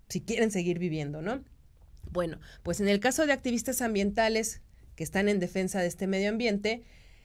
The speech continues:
eh, revela el aumento de la explotación de áreas verdes más importantes del país, el gran vacío de seguridad que existe en comunidades indígenas y sobre todo en zonas, pues, que están un poco alejadas.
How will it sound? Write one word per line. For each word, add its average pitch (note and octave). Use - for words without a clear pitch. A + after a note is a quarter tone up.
eh, G3
revela B3+
el D4+
aumento B3
de A#3
la F#3+
explotación F#3+
de G3+
áreas E3+
verdes B3
más F3
importantes E3+
del F#3
país, A#3+
el G3
gran C4+
vacío B3+
de F#3+
seguridad F3+
que -
existe G3+
en G3+
comunidades F#3
indígenas G3+
y E3+
sobre D#3+
todo F3
en E3+
zonas, E3+
pues, A#3
que -
están F#3+
un F3+
poco F3+
alejadas. E3+